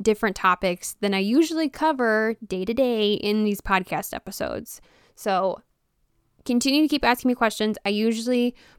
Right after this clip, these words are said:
put a question box in my story a c-, few times, couple times in between the new episode. But if you know what episode's coming up, which I always am now saying at the very, very end of these episodes, you can always,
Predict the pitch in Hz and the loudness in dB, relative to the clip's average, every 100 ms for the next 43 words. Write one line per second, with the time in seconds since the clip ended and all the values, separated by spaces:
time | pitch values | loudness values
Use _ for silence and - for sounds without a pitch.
0 | _ 247 - 214 208 - 220 208 202 196 | _ 0 0 0 -2 0 2 2 2 -2
1 | 190 185 196 185 190 185 185 - - - | -4 -2 2 4 4 2 -2 -4 -4 -4
2 | - - 302 - 285 277 277 - 220 214 | -6 0 2 2 0 2 0 0 0 0
3 | - 208 202 202 202 - 208 202 - 208 | -2 -2 -2 -2 -4 -2 -2 -2 -2 0
4 | 202 190 180 180 190 - 196 196 196 - | 0 0 -2 -4 -6 -2 0 0 -2 -10
5 | - - _ _ 233 240 - 220 240 240 | -20 -20 _ _ 6 6 2 0 2 2
6 | 220 220 214 202 208 214 214 196 - 185 | 4 2 2 0 -2 0 -2 -2 -4 -2
7 | 185 190 214 - 190 - _ 165 165 - | 0 0 -2 -2 -4 -6 _ -4 -4 -4
8 | 170 170 175 170 170 - - _ 196 180 | -4 -2 -2 -2 -6 -10 -14 _ -6 -4
9 | 180 190 208 196 175 180 190 - - 196 | 0 4 6 6 4 0 -4 -6 0 2
10 | 196 196 165 160 190 196 196 185 170 180 | 2 2 -2 -2 0 2 2 0 -2 -2
11 | 196 208 226 - 240 233 240 - 240 254 | 0 2 2 0 -2 0 0 -2 -4 0
12 | 277 294 330 - - - - - - 240 | 4 4 2 -4 -20 -20 -20 -20 -10 -4
13 | 240 - 240 254 | -2 2 4 4